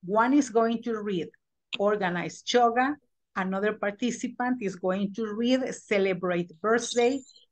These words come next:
number three, the third student, paintball, and the fourth student is going to read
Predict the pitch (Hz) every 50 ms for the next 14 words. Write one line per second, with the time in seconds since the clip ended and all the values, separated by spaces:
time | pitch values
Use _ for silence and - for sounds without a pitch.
0 | _ _ 262 185 190 190 180 180 170 175 180 175 180 - - 247 269 269 226 214
1 | - - - 190 180 175 175 175 - - - 269 262 233 269 269 262 254 - -
2 | 214 208 226 233 233 - 269 269 277 285 - - - 208 214 240 285 311 339 294
3 | - - _ _ _ _ - 180 196 185 190 - 220 220 226 226 - 311 285 -
4 | - - 320 285 220 240 254 254 254 - 233 196 196 208 - 208 208 220 233 240
5 | - - 214 190 180 190 240 269 262 240